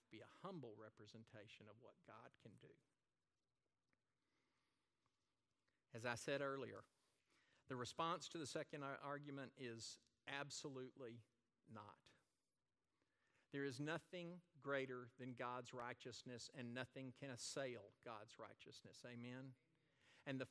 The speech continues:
fact that the Jews were unfaithful to God did not change God's faithfulness or his righteousness. And the fact that Gentiles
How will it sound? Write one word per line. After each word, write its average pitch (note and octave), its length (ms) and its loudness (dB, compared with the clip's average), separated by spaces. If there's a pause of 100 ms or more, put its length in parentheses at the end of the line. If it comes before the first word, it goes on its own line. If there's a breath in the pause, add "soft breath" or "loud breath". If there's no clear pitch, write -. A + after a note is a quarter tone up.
(100)
fact F3 320 8 (380 loud breath)
that C#3+ 200 2
the D3+ 80 4
Jews E3+ 560 2
were E3+ 180 2
unfaithful D3+ 680 0
to D#3 60 -2
God D3 400 2
did C#3+ 200 2
not D3+ 380 6 (600 soft breath)
change C#3+ 520 2
God's B2 400 2
faithfulness A2+ 680 -4
or A#2 140 -2
his A2 240 -6
righteousness. G#2+ 640 -8 (300 loud breath)
And C3+ 120 2
the C3+ 60 4
fact G3 360 2
that E3+ 180 -4
Gentiles B2+ 1000 2